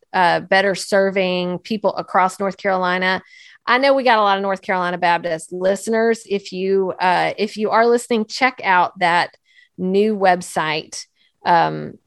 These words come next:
and, uh, just see all the different things, N C Baptist dot org, see all the different things that they have, and also,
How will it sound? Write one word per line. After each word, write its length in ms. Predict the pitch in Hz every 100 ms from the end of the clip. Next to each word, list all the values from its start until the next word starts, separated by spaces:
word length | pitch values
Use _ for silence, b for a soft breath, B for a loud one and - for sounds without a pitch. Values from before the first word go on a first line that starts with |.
| -
and, 280 | 190 180 175
uh, 280 | 165 165 165
just 300 | 196 190 -
see 200 | 220 185
all 200 | 180 180
the 100 | 180
different 320 | 180 180 -
things, 200 | 165 156
N 160 | 190 185
C 140 | 196
Baptist 500 | 175 160 175 165 -
dot 200 | 170 160
org, 320 | 170 156 156
see 180 | - 185
all 80 | 175
the 80 | 170
different 340 | 175 170 139
things 440 | 185 165 165 160 -
that 320 | 165 160 - -
they 100 | 165
have, 340 | 175 202 208
and 140 | 180 190
also, 520 | 214 247 262 214